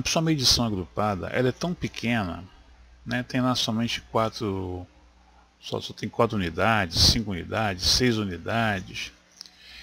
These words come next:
e a carga de serviço, ela é tão pequena,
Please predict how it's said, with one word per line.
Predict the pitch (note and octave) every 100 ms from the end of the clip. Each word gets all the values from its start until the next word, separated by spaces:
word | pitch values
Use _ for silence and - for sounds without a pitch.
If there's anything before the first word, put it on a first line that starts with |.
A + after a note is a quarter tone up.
| - - - - _
e | - A3+ A3 C#3+ G#2+ - - _ _ _ _ _ _ _
a | E3+
carga | - - F#3 F3
de | D3
serviço, | - B2 G#2 F2+ F#2+ G#2+ G2+ - - -
ela | C#3+
é | C3 - _
tão | G#3 A3
pequena, | - C3 - A#2+ C3 A2 E2+ F2+